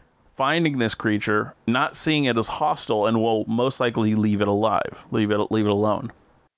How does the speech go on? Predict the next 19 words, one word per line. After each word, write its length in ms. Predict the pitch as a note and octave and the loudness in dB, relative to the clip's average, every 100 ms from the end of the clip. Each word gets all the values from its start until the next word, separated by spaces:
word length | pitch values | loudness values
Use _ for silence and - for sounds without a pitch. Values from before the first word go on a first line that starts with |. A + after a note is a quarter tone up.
| _ _ - | _ _ -2
Later 460 | A#2+ C#3+ E3 D3+ | 0 2 0 0
on 220 | E3 A3 | 0 0
in 120 | F#3+ C3 | 2 2
the 100 | A2 | 0
campaign, 640 | A#2+ G2 E2+ G2+ F#2+ - - _ _ _ _ _ _ | 0 -2 -2 -4 -4 -8 -14 _ _ _ _ _ _
they're 320 | A#2 A2+ C3+ | -2 2 2
going 300 | D3+ D#3+ D3+ | 2 0 2
to 80 | C3+ | 2
see 260 | A#2+ - B2 | 2 2 0
it 100 | - - _ - | -2 -6 _ -2
out 260 | C3+ C3 - | -2 -2 -2
and 100 | B2 | 0
about 520 | A2+ A#2+ C3 C3+ A#2 - | 0 0 -2 0 -2 -4
in 260 | - A#2 A2+ | -2 0 2
the, 180 | G#2+ G#2+ | 2 0
just 400 | G#2 A2 - - _ _ _ _ _ _ - | 0 0 0 -4 _ _ _ _ _ _ -4
the 180 | C3+ | -2
upper 320 | - D3+ D#3 A#2+ | 0 0 2 2
world, 500 | A2 G#2 G#2 G#2+ | 2 2 2 -2